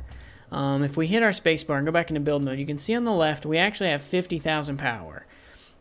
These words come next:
Um, and that comes out of the core. Um, if we add capacitors, I only have nine on me. Um, but if we add these capacitors, we can add, what? I've got three, we can add f-,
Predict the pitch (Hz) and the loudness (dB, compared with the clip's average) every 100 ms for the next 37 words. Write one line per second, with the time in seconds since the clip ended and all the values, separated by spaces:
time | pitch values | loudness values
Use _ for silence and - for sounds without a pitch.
0 | - 143 139 143 160 190 190 202 185 147 | -6 -2 0 2 4 2 2 2 2 4
1 | 170 135 131 - 131 71 - - - - | 2 2 -4 -6 -6 -6 -10 -12 -18 -20
2 | - - - - 165 139 135 139 147 151 | -20 -20 -20 -14 -8 -6 -6 -6 -6 0
3 | 190 214 208 214 185 143 139 139 131 135 | 2 2 2 0 2 0 0 -4 -2 -2
4 | 185 185 - - _ _ _ _ _ _ | -4 -6 -14 -20 _ _ _ _ _ _
5 | _ _ _ _ _ - - - 160 160 | _ _ _ _ _ -20 -20 -10 -2 0
6 | 127 131 135 131 120 123 127 143 113 92 | 2 0 0 0 -2 -6 -8 -10 -10 -12
7 | - - - - - - - 139 131 131 | -14 -20 -20 -20 -20 -10 -2 0 2 4
8 | 143 135 147 139 160 202 208 208 208 - | 4 2 0 0 2 4 4 2 0 0
9 | 190 170 135 131 135 135 143 151 143 143 | 0 2 0 0 -4 -4 -4 -6 -4 -2
10 | 139 131 123 135 160 - - - - - | 0 0 -2 -6 -14 -20 -20 -20 -20 -20
11 | - - 95 - - - 131 139 - - | -18 -14 -14 -14 -20 -14 -10 -8 -10 -10
12 | - 143 139 139 139 139 139 139 135 135 | -10 -4 -2 0 0 0 0 -2 -4 -6
13 | 127 - | -6 -10